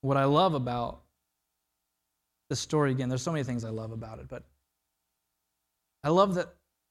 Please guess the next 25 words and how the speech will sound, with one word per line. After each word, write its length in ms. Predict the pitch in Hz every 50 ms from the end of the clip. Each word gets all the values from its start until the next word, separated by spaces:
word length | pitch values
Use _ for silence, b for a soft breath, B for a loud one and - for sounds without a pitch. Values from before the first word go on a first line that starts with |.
| _ _ _ _ _ _ _ _ _ _ _ _ _ -
this 320 | - 165 165 175 185 170 -
story 300 | - - 202 208 214 185
demonstrates 560 | 151 175 185 196 180 - - 180 165 - -
that, 240 | 160 139 - - _ -
that 160 | 147 131 - _ _ _ _ _
faith 440 | - 185 208 208 190 - - 147 131
breaks 360 | - 156 170 185 196 180 -
the 120 | - - 143
spirit 420 | - - - - 175 175 165 147
of 140 | 135 120 135
religion. 360 | 131 131 139 139 120 - - _ _ _ _ _ _ _ _ _ _ _ _ _ _ _ _ _ _ _ _ _ _ _ _ _ _ _ _ _ _ _ _ _ _ _ _ _ -
Your 180 | 156 202 226
faith 460 | 185 - - 226 233 220 208 208 -
can 220 | - 170 180 180 156
break 440 | 135 165 214 254 247 196 - - -
the 100 | 170 143
spirit 380 | - - - - 156 151 139
of 140 | 135 120 123
religion. 340 | 123 117 117 117 120 - _ _ _ _ _ _ _ _ _ _ _ _ _ _ _ _ _ _ _ _ _ _ _ _ _ _ _ _ _ _ _ -
It 60 | 185
was 160 | 196 190 175
the 100 | 156 185
faith 360 | 147 - - 233 247 262 196 208
of 160 | 196 156 143
these 340 | 202 240 247 240 208 185